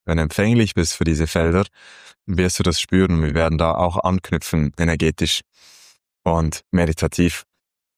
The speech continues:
Und deshalb freue ich mich da auch riesig, dass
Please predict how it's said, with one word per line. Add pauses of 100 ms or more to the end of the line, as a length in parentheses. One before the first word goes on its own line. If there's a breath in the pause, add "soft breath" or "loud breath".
(540)
Und
deshalb
freue
ich
mich
da
auch
riesig,
dass